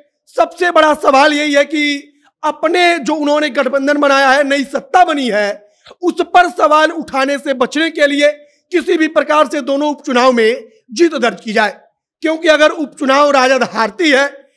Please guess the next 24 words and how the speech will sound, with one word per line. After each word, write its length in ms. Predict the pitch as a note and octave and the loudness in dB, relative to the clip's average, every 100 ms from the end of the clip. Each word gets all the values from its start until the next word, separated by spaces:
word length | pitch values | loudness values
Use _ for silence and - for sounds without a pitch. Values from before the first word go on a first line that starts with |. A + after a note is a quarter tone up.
| _ - | _ -4
तब 160 | D#4+ - | -4 0
सीधे 240 | F4+ D#4 | 2 2
तौर 180 | D#4 D4 | 2 0
पर 160 | D4+ D4+ | 2 0
सवाल 300 | D4 C#4 D4 | 2 2 2
उठेगा 400 | C#4+ C4+ C4+ C#4 | 0 -2 0 -2
कि 140 | C#4 A#3+ | -4 -8
भाजपा 480 | G3+ B3 B3 D#4 B3 | -4 -4 -2 -2 -2
तो 180 | A#3 G#3 G3 - - _ - | -2 -2 -2 -6 -20 _ -4
तेजस्वी 480 | D#4 C#4+ C#4+ D#4+ D#4 | 0 0 0 -2 2
और 120 | D4 | 0
नीतीश 360 | C4 C#4 C#4 - | 0 -2 -4 -4
कुमार 320 | A#3+ A#3+ C4+ | 0 0 0
को 180 | C4+ A3+ G#3+ - - _ C#4+ | 0 -2 -2 -6 -20 _ -6
अकेले 420 | C#4 D#4 D#4 D4+ | -4 -4 -2 0
ही 160 | C4 | 0
निपटा 360 | C#4+ C#4 - C#4 | 0 -2 0 -2
सकती 340 | - D#4 - B3+ | -2 -8 -6 -4
है, 260 | G3 G3+ F#3+ - _ _ - | 0 0 -2 -8 _ _ -6
अकेले 400 | C4+ E4 D4+ E4 | -4 -2 0 2
ही 200 | D4+ D4+ | 2 2
हरा 300 | A3 A3+ C#4 | 0 2 2
सकती 380 | - C#4+ - B3 | 2 0 0 -4
है 400 | F#3+ G3+ F#3+ - | 0 0 -2 -10